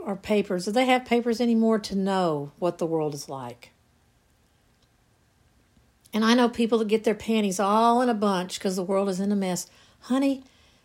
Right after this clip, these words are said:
getting your panties in a bunch is not gonna help. The first thing that's gonna help set the world straight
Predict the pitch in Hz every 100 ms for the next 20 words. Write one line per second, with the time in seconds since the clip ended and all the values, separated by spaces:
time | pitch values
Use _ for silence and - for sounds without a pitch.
0 | _ _ _ 269 262 262 202 262 285 262
1 | 220 196 208 208 202 202 196 190 185 190
2 | 180 156 - - _ _ _ _ _ _
3 | _ _ _ 190 - 269 277 - 240 208
4 | 214 196 208 220 - - 214 214 175 196
5 | 185 175 - 185 214 277 -